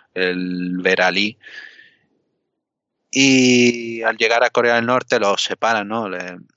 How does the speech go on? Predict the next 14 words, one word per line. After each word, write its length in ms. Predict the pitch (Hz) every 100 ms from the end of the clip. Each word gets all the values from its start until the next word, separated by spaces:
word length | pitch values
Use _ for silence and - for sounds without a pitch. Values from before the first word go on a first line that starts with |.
| _ -
bueno, 180 | 110 90
primero 380 | 127 101 123 139
llegan, 460 | 117 120 131 156 _ _ _ _ -
eh, 580 | 98 95 95 92 90 90
la, 440 | 90 87 87 87 - - 170 -
distintas, 1120 | 95 - 104 98 - 95 92 90 90 87 87 - _
distintos 520 | 98 98 - 98 -
comentarios 560 | - 92 87 104 98 87
sobre 240 | 98 92
cómo 200 | - 90
luce 320 | 92 95 -
Corea 260 | - - 87
del 100 | 87
Norte. 400 | 101 98 -